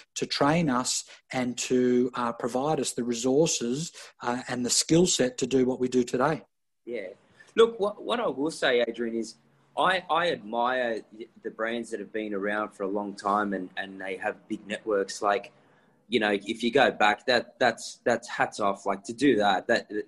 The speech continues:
Speaker 2: you know, looking at it now, <laughs> just starting, it's like, "Jeez, I've, you know, I've got thousands of kilometers to run still," right?
Speaker 1: Mm.
Speaker 2: Um, I, I did this when I, when I, when I met with Adrian.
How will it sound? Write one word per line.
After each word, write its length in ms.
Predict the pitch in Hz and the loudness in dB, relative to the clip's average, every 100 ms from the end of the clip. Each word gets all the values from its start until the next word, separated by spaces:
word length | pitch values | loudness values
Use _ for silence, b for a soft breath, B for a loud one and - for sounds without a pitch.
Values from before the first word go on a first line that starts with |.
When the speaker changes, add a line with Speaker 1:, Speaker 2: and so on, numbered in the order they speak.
| - | -8
Speaker 2:
you 160 | 107 | -4
know, 160 | 110 87 - - | -4 -4 -10 -4
looking 280 | 139 139 98 | -4 -2 -2
at 80 | 87 | -2
it 100 | 87 | 2
now, 200 | 120 123 | 2 4
<laughs> 40 | |
just 260 | - - - | 2 -2 -4
starting, 400 | 107 104 107 90 | 4 4 4 -2
it's 100 | - | -16
like, 340 | _ _ 107 | _ _ -10
"Jeez, 220 | 101 95 - 113 | -10 -10 -10 -8
I've, 140 | 107 - | -8 -8
you 120 | 101 | -6
know, 100 | 98 | -4
I've 200 | 98 101 - _ _ _ - | -4 -8 -12 _ _ _ -2
got 160 | 113 - | -2 0
thousands 380 | 101 110 104 95 | 2 2 0 -10
of 100 | - | -8
kilometers 400 | 101 113 101 95 | -4 -2 -2 -6
to 120 | 98 | 0
run 240 | 101 117 127 | 2 4 2
still," 260 | - 92 | 0 0
right? 280 | 90 104 110 - - | 4 4 4 -2 -8
Speaker 1:
Mm. 240 | 131 123 101 - 127 | -4 -4 -4 0 4
Speaker 2:
Um, 340 | 127 120 - _ _ _ _ _ _ _ - | 4 4 -6 _ _ _ _ _ _ _ 0
I, 200 | 147 180 160 | 4 4 4
I 180 | 165 196 | 2 2
did 260 | 131 147 | -2 -4
this 260 | 127 117 - | -4 -6 -6
when 140 | 135 151 | -4 0
I, 180 | 156 | 0
when 220 | - 135 143 | 0 -2 0
I, 240 | 143 127 | 0 0
when 200 | 127 131 | -4 -4
I 160 | 127 120 | -2 -2
met 260 | 120 117 | -6 -8
with 120 | 113 107 | -6 -4
Adrian. 460 | 113 117 110 101 | -4 -4 -6 -8